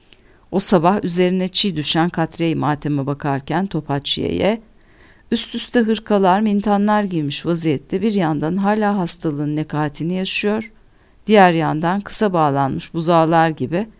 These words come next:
bu soğanın çevresinde dönüp durmakla geçirdiği bütün bir kışı hatırlıyor,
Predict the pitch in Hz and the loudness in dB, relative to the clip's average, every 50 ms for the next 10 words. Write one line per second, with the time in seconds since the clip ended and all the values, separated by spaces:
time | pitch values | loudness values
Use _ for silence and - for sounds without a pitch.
0 | _ - - - - - - _ _ - - 277 269 - - 233 214 196 196 202 | _ -20 -20 -20 -20 -20 -20 _ _ -4 -2 0 0 2 2 4 4 4 2 0
1 | 190 190 - 233 226 220 202 185 185 - - 185 175 170 170 180 196 214 226 220 | -2 -2 0 0 0 2 2 0 0 0 -2 -2 -2 -2 -2 -2 -2 -2 -2 -4
2 | 220 - 185 175 175 160 151 160 - - 156 156 170 180 - - - 165 156 165 | -4 -6 -6 -4 -2 -2 -4 -4 -6 -8 -4 -4 -2 -2 0 0 0 -2 -2 -4
3 | 156 156 160 185 190 - 269 262 240 226 220 226 - - - 190 165 - - 151 | -4 -4 -4 -6 -6 -4 -2 -2 0 0 0 -2 -2 -4 -2 0 2 2 2 0
4 | 147 135 - - 135 - - - - - - 220 254 - | -2 -4 -6 -8 -10 -8 -6 -6 -4 -2 -2 -2 -4 -6